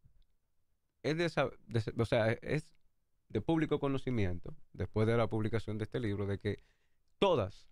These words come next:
absolutamente todas las administraciones públicas, incluyendo la de los Estados Unidos, tienen que hacer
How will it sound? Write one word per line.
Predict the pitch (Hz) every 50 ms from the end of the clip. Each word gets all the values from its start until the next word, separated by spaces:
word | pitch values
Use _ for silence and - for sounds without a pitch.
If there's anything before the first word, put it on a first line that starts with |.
| - - -
absolutamente | - 139 - - - 151 151 165 - 175 170 170 165 151 - 131
todas | 123 - - 202 208 175 135
las | 123 113 107
administraciones | 117 117 117 120 120 120 - - 113 - - 120 131 131
públicas, | - - 123 117 113 110 104 - 113 110
incluyendo | 110 98 101 98 101 120 143 139 139 131
la | 123 123
de | 123 120
los | 117 117 117
Estados | 113 - - 117 117 110 135
Unidos, | 123 110 101 101 104 -
tienen | - 131 139 151 151
que | - - 131
hacer | 123 - - 135 135 -